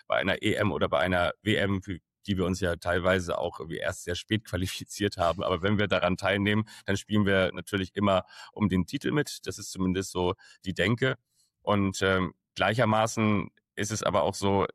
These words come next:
dass die deutsche Fußballnationalmannschaft natürlich nicht das Niveau hat, jetzt zu den Favoriten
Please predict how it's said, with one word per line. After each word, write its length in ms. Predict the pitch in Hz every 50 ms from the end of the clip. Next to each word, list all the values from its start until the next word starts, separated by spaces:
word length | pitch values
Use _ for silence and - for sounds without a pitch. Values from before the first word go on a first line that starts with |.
| _ -
dass 260 | 98 98 95 - -
die 80 | -
deutsche 300 | 90 95 98 101 - -
Fußballnationalmannschaft 880 | 107 110 - 101 90 87 90 - 98 95 90 95 95 90 - - 95 -
natürlich 560 | - 92 92 - - 98 92 92 92 - - _
nicht 280 | - 95 110 110 - -
das 320 | 95 95 92 - - - _ _ _ _ _
Niveau 480 | - 101 101 95 85 92 107 117 117 107
hat, 380 | 104 98 95 - - - - _ _
jetzt 340 | - 95 95 - - - -
zu 140 | - 101 87
den 260 | 95 92 92 90 - _
Favoriten 640 | - - 98 92 92 92 104 - - 98 95 92 98